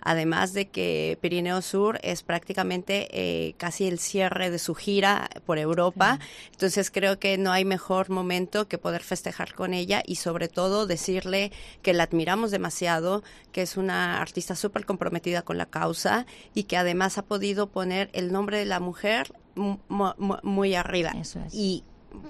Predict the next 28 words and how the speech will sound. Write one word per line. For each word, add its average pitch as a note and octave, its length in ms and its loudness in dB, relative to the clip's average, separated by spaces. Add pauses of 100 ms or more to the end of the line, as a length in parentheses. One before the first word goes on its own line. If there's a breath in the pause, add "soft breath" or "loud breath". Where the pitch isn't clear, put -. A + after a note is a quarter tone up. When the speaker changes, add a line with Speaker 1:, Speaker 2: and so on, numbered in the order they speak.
(120)
Speaker 1:
eh, E3+ 640 -2
dentro F#3+ 340 4
de G3 60 4
uno G3 140 4
de F#3+ 40 2
los F#3 160 -2
compromisos F3+ 420 -4
también F3 280 -4
del F3 100 -8
Festival F3 360 -6
Pirineos F#3+ 520 -4
era F#3 300 2 (320 loud breath)
hacer G3+ 260 0
un A3+ 120 6
cartel G3+ 520 0
un G3+ 180 -2
poco G3+ 260 -4
más F#3+ 200 -2
con G#3 160 -2
equidad F3 320 -2
de E3 80 -6
género, E3+ 400 0
que - 80 -2
este F#3+ 260 -2
año F3 220 2
lo D3+ 100 -2
hemos D3+ 220 -4
logrado. C#3+ 480 -2